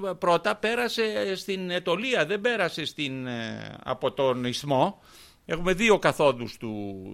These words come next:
των Ηρακλειδών μετά αιώνες. Ε, εμείς τώρα είμαστε στην εποχή του, του γενάρχου των Δωριαίων. Κατεβαίνουνε λοιπόν και φτάνουνε και μας λέει, και έρχονται στην Ηλία. Η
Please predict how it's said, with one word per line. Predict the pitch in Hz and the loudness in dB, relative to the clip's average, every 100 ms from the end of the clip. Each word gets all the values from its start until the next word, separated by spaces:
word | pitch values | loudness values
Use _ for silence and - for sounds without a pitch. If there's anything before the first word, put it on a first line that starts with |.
| 98 | -8
των | 135 127 | -4 0
Ηρακλειδών | 127 120 - 135 143 139 127 | 2 0 -2 2 6 6 4
μετά | 123 143 131 110 104 | 4 8 8 6 4
αιώνες. | 107 113 107 90 87 - - - - - - | 6 4 2 -2 -8 -12 -18 -20 -20 -20 -8
Ε, | - 151 156 | 2 6 6
εμείς | 147 190 214 - | 6 2 0 4
τώρα | 226 220 | 4 6
είμαστε | 233 233 226 226 | 6 6 4 0
στην | 214 208 | 0 0
εποχή | 202 196 185 208 240 | 0 0 -2 -2 -6
του, | - 226 226 220 202 - - - _ _ - | -4 -4 -2 -4 -6 -12 -20 -20 _ _ 0
του | 190 | 6
γενάρχου | 170 196 269 262 202 | 8 8 8 8 4
των | 180 156 | 2 6
Δωριαίων. | 147 135 117 98 87 85 - - - - | 6 6 4 2 0 -10 -18 -20 -20 -8
Κατεβαίνουνε | - 175 196 240 240 214 185 | 2 6 6 4 4 2 2
λοιπόν | 156 - 214 269 - | 0 0 -2 -2 -4
και | 185 | -6
φτάνουνε | - 208 220 220 220 240 | -2 -2 0 0 -2 -4
και | - 170 | -2 -2
μας | 151 143 156 | 0 -2 -2
λέει, | 180 196 151 143 | -6 -4 -6 -6
και | 156 | -2
έρχονται | 196 202 196 202 | -2 0 -4 -2
στην | 196 185 | -2 -2
Ηλία. | 196 254 208 - - - - | -2 0 0 -4 -8 -20 -20
Η | - | -6